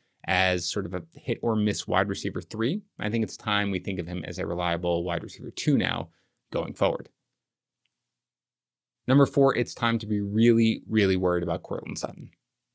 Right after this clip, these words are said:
Sutton saw three targets, catching two of them for twenty-nine yards against the Eagles. That's now nine targets, five catches, and seventy-eight yards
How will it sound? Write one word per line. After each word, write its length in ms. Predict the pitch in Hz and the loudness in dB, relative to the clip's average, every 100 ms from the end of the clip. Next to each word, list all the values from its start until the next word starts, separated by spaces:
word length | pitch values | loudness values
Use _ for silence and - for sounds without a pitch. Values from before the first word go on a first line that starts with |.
| - | 0
Sutton 260 | - 139 | 0 2
saw 160 | 135 123 | 2 0
three 240 | - 123 | 2 -2
targets, 420 | - 107 104 92 | 0 -2 0 -2
catching 300 | - 92 98 | -4 -6 -6
two 140 | 90 101 | -2 0
of 60 | |
them 120 | 95 92 | 0 0
for 80 | |
twenty-nine 480 | 95 - 101 95 90 | -4 -2 0 0 0
yards 420 | 90 90 90 87 - _ _ - | -2 -2 -2 -6 -16 _ _ -8
against 340 | 101 101 95 | -2 -2 -2
the 120 | - - | -6 -6
Eagles. 400 | 107 104 98 101 | 0 2 2 0
That's 240 | 95 - | -6 -4
now 160 | 92 90 | -4 -4
nine 460 | 95 104 120 151 | -2 0 2 2
targets, 460 | 156 113 110 107 - _ | 2 -2 -2 -4 -8 _
five 320 | - 113 123 | -4 0 0
catches, 360 | - 104 107 101 | 0 -2 -2 -8
and 160 | 95 | -10
seventy-eight 580 | - 104 101 95 92 - | -6 -4 -2 0 0 -2
yards 480 | 107 90 90 87 - | -4 -4 -4 -6 -10